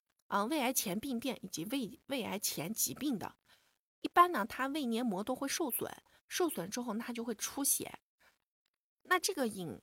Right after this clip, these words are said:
银血珠实验就是什么呢？做这种潜血实验，让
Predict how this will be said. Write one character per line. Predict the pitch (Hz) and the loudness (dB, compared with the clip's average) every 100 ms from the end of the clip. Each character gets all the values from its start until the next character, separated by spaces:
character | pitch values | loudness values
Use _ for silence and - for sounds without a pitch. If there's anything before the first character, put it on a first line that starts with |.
| - | -8
银 | 190 240 | -2 -2
血 | - 131 | 0 -4
珠 | - 240 | -4 -4
实 | 247 - | -2 -2
验 | 214 202 | -2 -2
就 | 214 | -4
是 | |
什 | 196 | -4
么 | 165 | -6
呢？ | 160 202 - | -8 -10 -4
做 | 302 226 | 0 0
这 | 254 | -2
种 | 196 | -6
潜 | - - 151 220 | -2 -2 0 -2
血 | - - | -2 -4
实 | - - | -6 -4
验， | 180 - - _ _ _ _ - _ _ | -6 -6 -10 _ _ _ _ -20 _ _
让 | 285 320 | -2 -2